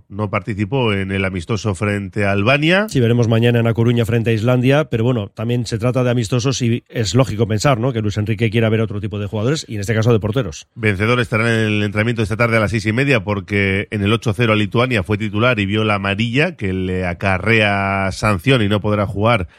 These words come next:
Speaker 1: el próximo compromiso de los, eh, de Luis de la Fuente. Y Serrano, que viene también de jugar con la sub-diecinueve, de ser titular en ese empate a dos con Austria, y luego le cambiaron, es cierto, pero que también viene rodado.
Speaker 2: Mm.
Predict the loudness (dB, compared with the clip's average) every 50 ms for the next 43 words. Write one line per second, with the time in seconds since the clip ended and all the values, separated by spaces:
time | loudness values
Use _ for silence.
0 | _ _ -8 -4 -2 -2 0 -2 -4 -2 0 0 0 2 2 2 2 2 2 2
1 | 0 -2 0 0 0 0 -2 -2 -2 -2 -2 0 -2 0 0 0 -2 -2 -2 -4
2 | -6 -10 -12 -10 -6 -4 -4 -2 -4 -2 0 2 2 2 4 4 2 4 4 2
3 | 2 2 0 0 -2 0 2 2 2 2 2 -2 -10 -20 -20 -20 _ _ _ -4
4 | 0 2 2 2 2 0 0 2 2 2 2 2 0 0 0 0 0 0 0 0
5 | -2 0 0 0 0 2 0 0 0 0 0 0 0 -2 -2 -4 -4 -2 -2 -2
6 | -2 -2 -2 0 0 0 0 0 0 0 -2 -2 -4 -4 -4 -4 -2 0 0 2
7 | 2 0 -2 -2 -2 -2 -4 -2 -2 -4 -2 -2 -2 0 -2 -2 -4 -4 -2 0
8 | 2 2 2 0 2 2 2 2 2 0 -2 0 2 2 2 2 0 -2 _ _
9 | _ _ _ _ _ -12 -8 -4 0 0 2 2 0 0 -2 -4 -2 -2 0 0
10 | 0 -2 -4 -6 -2 -2 -2 -2 0 0 -2 0 0 -2 0 0 -2 -4 -4 -4
11 | -4 -4 -2 -4 -4 -2 -2 -2 -2 -2 -2 -2 -2 -2 0 2 2 2 2 -2
12 | -6 -8 _ _ _ -6 -4 -4 -4 -4